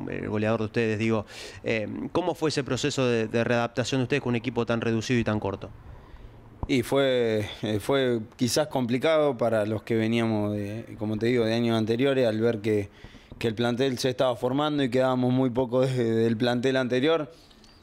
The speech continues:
Speaker 2: Eh, quizás fue raro, pero era de esperarse. Eh,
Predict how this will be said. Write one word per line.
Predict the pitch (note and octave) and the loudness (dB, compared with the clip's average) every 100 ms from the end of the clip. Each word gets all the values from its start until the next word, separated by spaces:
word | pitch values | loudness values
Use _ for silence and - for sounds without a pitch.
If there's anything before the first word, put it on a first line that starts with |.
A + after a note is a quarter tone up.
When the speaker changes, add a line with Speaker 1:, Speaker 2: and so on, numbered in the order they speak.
| - - | -20 -8
Speaker 2:
Eh, | A#2 A2 G#2 G2+ G#2+ | 0 0 0 -2 -4
quizás | A#2+ A2+ C3 | -2 -2 0
fue | C#3 C3+ | 0 2
raro, | D#3 E3 D#3 B2+ | 2 2 0 0
pero | B2+ B2 A#2+ A#2 A2+ A2 G#2+ - - - - - | 0 2 2 2 2 0 -2 -8 -20 -20 -20 -4
era | B2+ C3 B2 | 0 2 0
de | |
esperarse. | A2+ C3+ D3+ C#3+ - C#3+ | 0 2 2 0 0 2
Eh, | C#3+ A#2+ A#2 A2+ A2 G#2+ G#2 | 4 2 2 0 0 -4 -6